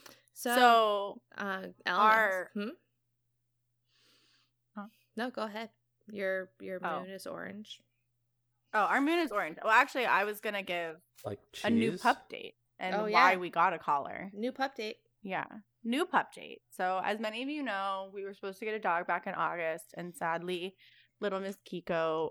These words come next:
Speaker 2: um, she passed at three weeks. She had some medical issues. We knew that going into it, but we really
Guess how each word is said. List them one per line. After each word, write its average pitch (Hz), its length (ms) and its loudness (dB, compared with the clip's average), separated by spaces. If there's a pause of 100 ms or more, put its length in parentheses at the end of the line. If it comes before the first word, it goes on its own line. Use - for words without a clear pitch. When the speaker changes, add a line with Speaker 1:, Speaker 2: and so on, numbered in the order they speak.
Speaker 2:
um, 87 460 -6
she - 180 -4
passed - 540 -4 (100)
at 175 160 0
three 185 180 -2
weeks. 156 300 -4
She - 140 -6
had 175 200 -4
some 214 120 -4
medical 196 280 -2
issues. 185 760 -2 (340)
We 277 80 2
knew 277 140 4
that 277 160 2
going 220 240 -4
into 185 260 -4
it, 175 240 0
but 156 320 -2
we 165 160 -6
really 170 420 -6